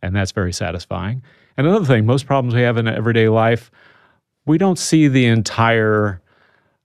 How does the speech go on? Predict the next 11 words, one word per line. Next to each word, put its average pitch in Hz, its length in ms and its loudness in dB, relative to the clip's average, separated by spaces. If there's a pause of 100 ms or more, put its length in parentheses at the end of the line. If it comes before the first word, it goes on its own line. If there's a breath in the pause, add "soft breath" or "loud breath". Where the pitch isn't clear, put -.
(140)
uh, 95 680 0 (100)
problem. 90 520 -4
Let's 107 140 -2
say 127 120 2
you 117 80 4
have 110 120 2
a 107 60 0
problem 117 340 -2
with 107 160 -2
your 101 140 -4
car. 87 600 -2